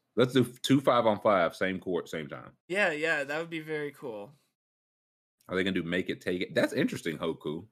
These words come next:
Speaker 1: 'Cause if it is gonna be kind of a street ball element,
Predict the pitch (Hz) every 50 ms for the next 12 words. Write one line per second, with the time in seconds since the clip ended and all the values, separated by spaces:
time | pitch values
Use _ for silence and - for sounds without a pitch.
0 | _ - 98 95 95 98 123 147 147 143 143 131 131 120 113 107 110 107 - 110
1 | 104 98 85 85 - - - 101 101 107 110 - 87 87 87 87 85 80 80 80
2 | - _ _ _ _ _ _ _ _ _ _ _ _ _ _ _ _ _ _ _
3 | _ _ _ _ _ _ - 80 87 101 107 95 80 76 67 67 -